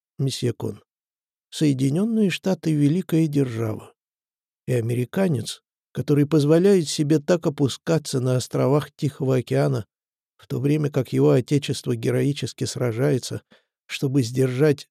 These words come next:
натиск красных, жёлтых», шепнул Кон.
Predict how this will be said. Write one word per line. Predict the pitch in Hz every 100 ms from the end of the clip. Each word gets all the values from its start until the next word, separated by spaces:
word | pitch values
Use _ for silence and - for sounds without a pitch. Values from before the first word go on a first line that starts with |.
| -
натиск | 131 135 - 117 - -
красных, | - 151 208 - 131 104 - _ _ _ _ _ _ _ _
жёлтых», | - 127 127 127 - - _ _ _ _ _ _ _
шепнул | - 135 - 131 127
Кон. | - 123 123